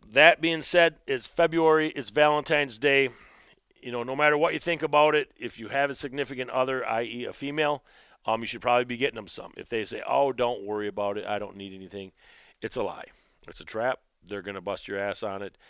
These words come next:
You better get 'em something. Yep, she's sitting here. I, it's straight up a Hallmark holiday.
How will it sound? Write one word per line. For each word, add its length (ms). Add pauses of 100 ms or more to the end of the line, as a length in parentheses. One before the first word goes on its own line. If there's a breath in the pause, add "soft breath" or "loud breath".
(200 soft breath)
You 60
better 200
get 140
'em 100
something. 440 (480 soft breath)
Yep, 240 (180)
she's 260
sitting 200
here. 320 (140)
I, 140
it's 200
straight 280
up 120
a 60
Hallmark 400
holiday. 460